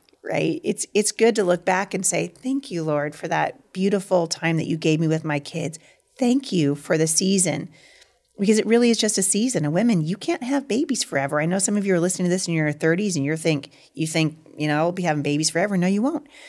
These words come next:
because your body will tell you that you can't do that anymore. And that season too will come to an end.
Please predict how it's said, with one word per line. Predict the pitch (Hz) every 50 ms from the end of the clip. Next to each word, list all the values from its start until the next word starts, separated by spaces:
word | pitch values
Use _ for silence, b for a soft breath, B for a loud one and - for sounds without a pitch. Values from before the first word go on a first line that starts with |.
| B B B _
because | 185 - 185 180
your | 190 170
body | 190 175 175 185 208 196
will | 175 185
tell | 180 - 226 269
you | 254 196 156
that | 156 147 156 -
you | 170
can't | - - 190 262 -
do | - 202 214
that | 208 156 147
anymore. | 139 139 135 123 127 123 127 147 156 B B B B B B B B B B -
And | - 180 170
that | 175 175 165
season | - - 190 185 185 190 196 190
too | 190 - 262 254
will | 190 165 151
come | - 165 156 156
to | 156 - 160
an | 156 156
end. | 151 147 143 160